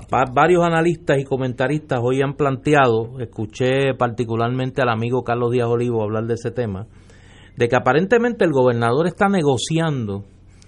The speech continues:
con el liderato del P N P renunciar a la presidencia del partido y a la candidatura a la reelección y a su aspiración a, a ser reelecto, a cambio de que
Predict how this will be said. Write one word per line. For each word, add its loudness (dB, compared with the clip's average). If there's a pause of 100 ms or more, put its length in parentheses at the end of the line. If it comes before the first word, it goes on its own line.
(320)
con 2
el 2
liderato 2
del 0
P -2
N 0
P 0 (760)
renunciar 2
a 4
la 4
presidencia -2
del -2
partido -2 (800)
y 0
a 4
la 2
candidatura 0
a 2
la 0
reelección 0
y -2
a -2
su -4
aspiración -4
a, -8
a -8
ser -2
reelecto, -4 (640)
a 2
cambio 4
de 4
que -2